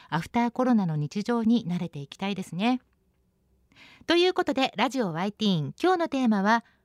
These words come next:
ノーマスク賛成？反対？でした。読売中高生新聞は、社会の最新トレンドを学べるニュース記事から、受験に役立つ学習情報など、十代の心を刺激するコンテンツ満載です。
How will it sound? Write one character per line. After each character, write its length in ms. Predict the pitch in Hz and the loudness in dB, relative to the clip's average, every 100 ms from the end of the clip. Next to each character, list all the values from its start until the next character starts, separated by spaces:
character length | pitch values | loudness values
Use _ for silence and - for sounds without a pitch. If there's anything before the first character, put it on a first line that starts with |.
| _ 170 | _ 2
ノ 200 | 262 349 | 2 2
ー 20 | |
マ 140 | 339 | -2
ス 120 | 330 | -4
ク 200 | - 180 - | -4 -4 -4
賛 300 | - 302 269 | -4 0 0
成？ 360 | - 320 370 - _ | 0 -2 -2 -6 _
反 280 | - 175 233 | 0 2 2
対？ 220 | 302 370 - _ | 0 -2 -4 _
で 120 | 190 | -4
し 80 | - | -2
た。 160 | 180 - _ _ _ _ _ _ _ _ _ _ _ _ - | -4 -6 _ _ _ _ _ _ _ _ _ _ _ _ -2
読 100 | 185 | 2
売 280 | 240 339 349 | 4 2 2
中 180 | - 349 | 0 -2
高 160 | 339 339 | 0 0
生 220 | 339 320 | 0 -2
新 260 | - 320 | -2 -2
聞 200 | 294 233 | 0 0
は、 200 | 190 196 | 2 0
社 180 | 202 277 | 0 -2
会 220 | 285 294 | 0 2
の 80 | 185 | 2
最 240 | 147 214 277 | 0 -2 0
新 220 | 311 302 | -4 -2
ト 100 | 302 | 0
レ 120 | 302 | 0
ン 80 | 269 | 2
ド 120 | 214 | 2
を 60 | 170 | 2
学 240 | 165 190 | 2 2
べ 100 | 180 | 2
る 140 | 180 | 2
ニ 160 | 156 220 | 2 2
ュ 40 | |
ー 40 | 302 | 0
ス 120 | - | -4
記 120 | 302 | -6
事 100 | 269 | -4
か 140 | - 180 | -2 0
ら、 180 | 165 - _ _ | 0 -2 _ _
受 100 | - | -4
験 240 | 180 311 330 | -2 0 0
に 80 | 320 | 0
役 220 | 311 294 | 0 0
立 220 | 311 180 | -2 -2
つ 20 | |
学 180 | 139 - | -6 -8
習 240 | - 311 | -2 -2
情 220 | 320 349 302 | 0 0 0
報 180 | 262 | 0
な 140 | 214 208 | 2 2
ど、 180 | 170 - _ _ 175 | 0 -2 _ _ -2
十 200 | 262 294 | 0 2
代 180 | 254 | 2
の 100 | 180 | 0
心 320 | 165 151 208 175 | -2 -2 0 -2
を 80 | |
刺 120 | - 165 | 0 0
激 200 | 233 - | 0 -2
す 120 | 302 | -4
る 120 | 311 | -2
コ 120 | 320 | -2
ン 40 | 320 | 0
テ 140 | 233 | 0
ン 40 | 185 | 0
ツ 120 | 123 | -2
満 180 | 139 214 | 0 0
載 220 | 233 226 | 0 -2
で 140 | 226 | -2
す。 120 | - | -4